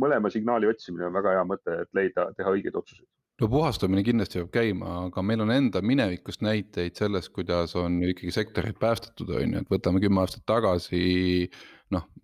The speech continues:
Speaker 2: kas seesama meie enda ehitussektor, on ju, ilma nende samade riiklike tellimusteta oleks väga raske olnud ja pa-, pauk käinud. Aga mõtlengi, et kui me arvutama hakkame, siis noh, kui keegi ehitab siin Eestis midagi, noh, okei, seal on, äh, noh, mingid materjali ja muud, muud seosed ka,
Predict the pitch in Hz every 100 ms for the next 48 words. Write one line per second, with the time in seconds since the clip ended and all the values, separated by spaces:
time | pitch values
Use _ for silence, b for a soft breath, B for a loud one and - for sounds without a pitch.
0 | 92 95 98 92 98 101 95 92 101 95
1 | 101 101 - - 95 - 87 87 85 92
2 | 98 98 95 92 92 98 104 95 107 95
3 | - 92 107 98 92 92 92 - 90 90
4 | 90 90 90 - 110 104 92 - - 90
5 | 90 85 95 - 104 98 - 90 90 104
6 | 143 120 95 - - - - 98 123 170
7 | - 98 104 101 95 95 90 95 - 98
8 | 87 b b b - 95 147 135 127 151
9 | 110 - - 98 113 143 - 90 123 120
10 | 98 92 92 90 90 - 98 90 101 110
11 | 104 104 98 95 95 95 95 95 95 95
12 | 92 - 76 92 92 101 110 95 90 90
13 | 95 92 92 92 90 87 98 110 104 104
14 | 101 - 98 98 104 95 92 -